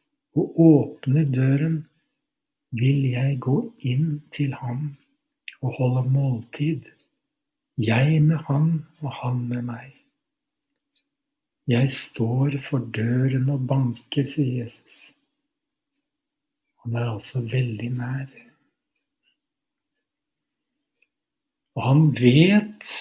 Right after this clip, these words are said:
at det koster å se vår egen påtrengende fattigdom og blindhet og nakenhet.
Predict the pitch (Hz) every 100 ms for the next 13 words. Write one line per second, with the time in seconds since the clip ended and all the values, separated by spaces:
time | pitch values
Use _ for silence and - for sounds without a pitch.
0 | - 208 131 147 147 - 160 - - -
1 | - - 127 127 - - _ - 165 -
2 | - - 113 117 123 127 147 123 139 196
3 | - 151 131 117 117 123 123 - _ _
4 | _ - - 117 117 117 - 127 120 131
5 | 139 - 143 - - 120 113 117 123 123
6 | 131 120 123 113 117 110 123 120 - 123
7 | 131 127 110 - - _ _ _ _ _
8 | _ _ _ - - - -